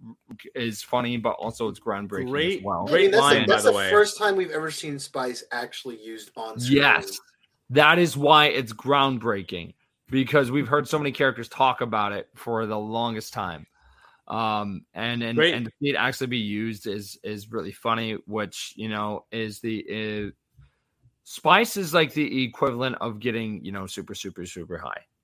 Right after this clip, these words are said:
Speaker 1: Like, like, that is honestly what Spice is.
Speaker 2: Star
Speaker 1: Um,
Speaker 2: Wars super drug.
Speaker 1: Yeah. So that's also funny that we saw it in the show, because it's like, "Oh, hey, it's Disney Plus," and it's like, "Oh my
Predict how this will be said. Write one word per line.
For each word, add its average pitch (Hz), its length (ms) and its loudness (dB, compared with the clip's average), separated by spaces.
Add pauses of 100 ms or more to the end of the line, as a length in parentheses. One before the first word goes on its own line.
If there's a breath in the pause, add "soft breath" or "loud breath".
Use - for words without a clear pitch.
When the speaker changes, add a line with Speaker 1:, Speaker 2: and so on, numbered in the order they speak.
Speaker 1:
Like, 76 360 -8 (600)
like, 104 340 -6
that 131 420 4
is 120 180 -4
honestly 110 520 -2
what 92 280 -6
Spice - 380 -6
is. 92 400 -12 (460)
Speaker 2:
Star 127 320 -2
Speaker 1:
Um, 143 100 -4
Speaker 2:
Wars 156 260 0
super 107 380 -8
drug. 69 460 -16 (500)
Speaker 1:
Yeah. 80 300 -2 (880)
So 123 280 4
that's 151 300 6
also 165 240 8
funny 127 500 4 (580)
that 117 280 2
we 120 120 -2
saw 113 300 2
it - 80 0
in 107 100 -4
the 104 60 -8
show, 104 300 0
because 98 400 -8
it's 98 100 -10
like, 113 140 2
"Oh, 156 140 6
hey, 147 180 6
it's 110 140 -4
Disney 123 340 -2
Plus," 135 340 -2
and 101 80 -12
it's 92 100 -14
like, 78 100 -10
"Oh 95 60 -8
my 76 280 -10